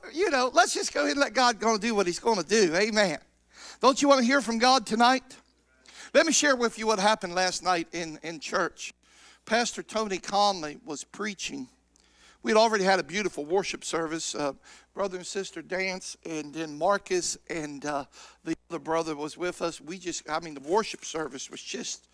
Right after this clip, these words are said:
I mean, treetop tall. They, they sang, uh, uh, I had them start out that song, Waymaker, and then they sang that song, Child of God, There's No Fear, to a child of God, and the power of God moved.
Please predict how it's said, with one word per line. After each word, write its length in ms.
I 140
mean, 160
treetop 540
tall. 540
They, 240
they 200
sang, 420
uh, 160
uh, 220
I 140
had 140
them 40
start 300
out 160
that 160
song, 340
Waymaker, 680
and 80
then 160
they 120
sang 260
that 160
song, 300
Child 340
of 100
God, 380
There's 260
No 140
Fear, 420
to 120
a 60
child 340
of 60
God, 340
and 80
the 60
power 320
of 80
God 280
moved. 340